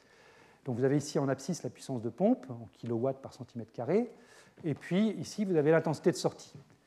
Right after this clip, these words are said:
Et ce que vous voyez tout de suite, c'est que pour une puissance de pompe donnée, disons vingt kilowatts par centimètre carré là, eh bien, votre laser topologique a une bien meilleure efficacité que le laser trivial. Le laser trivial, enfin,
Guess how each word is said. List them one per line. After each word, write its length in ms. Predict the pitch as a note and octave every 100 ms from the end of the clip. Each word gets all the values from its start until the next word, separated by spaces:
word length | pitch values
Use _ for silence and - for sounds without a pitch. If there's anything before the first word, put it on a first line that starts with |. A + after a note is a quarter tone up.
| _ _ -
Et 80 | D#3+
ce 80 | C#3
que 40 |
vous 60 | G3
voyez 160 | F3+ E3+
tout 100 | C3+
de 80 |
suite, 360 | - A#3+ C4+ -
c'est 240 | C#3+ - D#3+
que 320 | - F3+ B3
pour 300 | A#3+ - D#3+
une 80 | D3
puissance 500 | - E3 - F3 C#3
de 100 | C3+
pompe 260 | C3+ D#3+
donnée, 280 | B2+ A#2+ C#3
disons 280 | E3 A2+ A#2
vingt 220 | G#2 C#3+
kilowatts 360 | C#3+ C3 B2+ C#3
par 100 | -
centimètre 360 | C3+ - B2
carré 200 | - A2
là, 280 | A2+ D#3+ A3 - - _ -
eh 40 |
bien, 180 | C3+ E3+
votre 220 | D#3 -
laser 220 | F#3 F#3+
topologique 760 | - D#3 C#3 B2+ A#2+ A#3 - - _ _ _
a 120 | F3+
une 100 | E3+
bien 220 | C3 D3+ A#3
meilleure 300 | A#3 G#3 E3
efficacité 800 | - - C#3+ - - F3+ A3+ B3+ - - _ -
que 100 | A3
le 140 | G3+
laser 280 | F3 E3 F3
trivial. 400 | - D3+ C3+ B2+
Le 60 | C3+
laser 300 | D3+ D#3+ -
trivial, 300 | D#3+ D#3 F#3 - -
enfin, 280 | F3+ D3+ B2